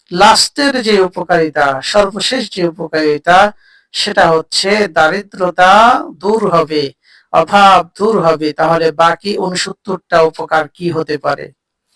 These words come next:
সম্মানিত প্রিয় মমিন মুসলমান ভাই বোনেরা, আমরা অভাবকে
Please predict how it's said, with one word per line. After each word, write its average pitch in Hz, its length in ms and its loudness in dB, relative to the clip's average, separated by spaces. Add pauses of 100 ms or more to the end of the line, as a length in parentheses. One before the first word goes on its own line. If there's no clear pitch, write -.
(380)
সম্মানিত 190 500 0
প্রিয় 160 320 -2
মমিন 156 440 -4
মুসলমান 151 440 -6
ভাই 147 240 0
বোনেরা, 143 440 -6 (420)
আমরা 190 300 2
অভাবকে 185 1000 2